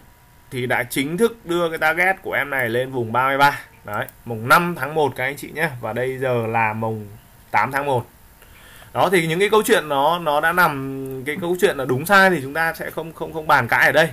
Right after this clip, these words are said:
Bởi vì kênh Chứng khoán Chiến Binh trên từng con sóng là kênh không có tranh luận về quan điểm. Anh chị nào thấy ok, thấy đúng, thấy vui thì chúng ta ở lại, không thấy vui thì chúng ta đi.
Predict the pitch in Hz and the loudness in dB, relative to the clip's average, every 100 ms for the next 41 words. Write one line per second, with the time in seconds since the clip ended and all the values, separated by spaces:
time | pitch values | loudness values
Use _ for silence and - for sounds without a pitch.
0 | - 113 107 117 113 - 180 180 175 175 | -4 -8 -4 -6 -6 0 4 4 4 -4
1 | 143 139 143 139 160 165 165 147 131 131 | -6 -2 -2 -2 -8 -8 -8 -4 -2 0
2 | 131 127 - 135 123 156 156 - 196 180 | 2 2 0 -2 2 0 0 -2 2 2
3 | 151 147 170 175 165 - 120 117 107 - | 2 0 2 2 0 -2 -2 0 -2 2
4 | 151 147 131 - - - - - - - | 4 4 2 -2 -20 -20 -20 -20 -20 -2
5 | 151 175 175 151 139 110 120 131 - - | 0 2 2 4 2 2 0 -2 -2 -2
6 | 185 214 175 139 143 160 180 - 131 147 | 2 4 4 2 2 0 -2 -2 0 0
7 | 160 160 190 214 123 - - 120 135 151 | -4 -2 2 4 2 -4 -10 -6 0 2
8 | 123 123 127 - - - 196 196 175 175 | 4 2 2 -2 -12 0 2 4 2 6
9 | 208 131 123 139 156 165 175 | 4 4 -2 0 2 4 2